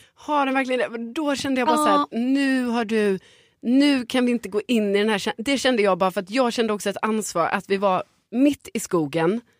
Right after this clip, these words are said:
Speaker 2: Ja.
Speaker 1: Du och jag.
Speaker 2: Ja.
Speaker 1: Det var så här, regnig dag.
Speaker 2: Mm.
Speaker 1: Och det kom fåglar, alltså det var ganska stora fåglar ändå. Jag försökte så här, som den ornitolog jag försökte vara då. Så här,
Speaker 2: Jag
Speaker 1: "Det var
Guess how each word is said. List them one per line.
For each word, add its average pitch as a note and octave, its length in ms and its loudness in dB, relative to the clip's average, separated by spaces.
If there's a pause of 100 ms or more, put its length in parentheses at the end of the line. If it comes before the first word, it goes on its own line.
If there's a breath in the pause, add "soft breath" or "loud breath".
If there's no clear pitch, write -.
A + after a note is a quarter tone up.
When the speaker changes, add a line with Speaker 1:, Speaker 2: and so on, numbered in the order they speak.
Speaker 2:
Ja. A3 400 -2
Speaker 1:
Du A3+ 240 2
och G#3 100 4
jag. F3 360 2
Speaker 2:
Ja. A3+ 320 0 (480)
Speaker 1:
Det G3+ 60 -6
var B3+ 240 2
så A#3+ 80 -4
här, D#3+ 120 -2
regnig G#3+ 560 2
dag. D#3 440 -4 (360)
Speaker 2:
Mm. G#3 340 -6 (240)
Speaker 1:
Och G#3 60 -10
det C4 100 -4
kom B3+ 220 2
fåglar, G3 640 2
alltså - 220 -4
det A3 60 0
var A#3+ 80 4
ganska B3 340 0
stora G#3 500 0
fåglar E3+ 440 0
ändå. E3+ 300 2
Jag G#3+ 200 0
försökte G3 300 -4
så G#3+ 100 -4
här, E3+ 260 0
som G3 200 -2
den F3 280 0
ornitolog F#3+ 800 0
jag E3+ 140 0
försökte F3+ 360 -2
vara D#3 260 0 (160)
då. F#3 80 -4 (320 soft breath)
Så A#3 60 -4
här, E4 80 0
Speaker 2:
Jag A3+ 240 2
Speaker 1:
"Det C#4 100 2
var G#4 180 -2